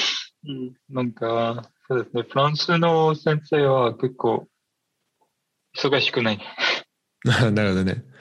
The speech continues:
Speaker 2: あ、ごめん、なんか今ね、これ、
Speaker 1: まあ、そうそう。
Speaker 2: ごめん、なんか今、えっと、Zoomがね、あとね、一分以内で終わっちゃうらしいから、ちょっともう一回作るわ。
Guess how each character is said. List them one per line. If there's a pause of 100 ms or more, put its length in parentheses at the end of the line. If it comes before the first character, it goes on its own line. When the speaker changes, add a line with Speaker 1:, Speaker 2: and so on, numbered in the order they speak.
(280)
Speaker 2:
あ、
ご
め
ん、
な
ん
か
今
ね、
こ
れ、
Speaker 1:
ま
あ、
そ
う (200)
そ
う。 (640)
Speaker 2:
ご
め
ん、
な
ん
か
今、
え
っ
と、
Zoom
が
ね、
あ
と
ね、
一
分
以
内
で
終
わ
っ
ち
ゃ
う
ら
し
い
か
ら、
ち
ょ
っ
と
も
う
一
回
作
る
わ。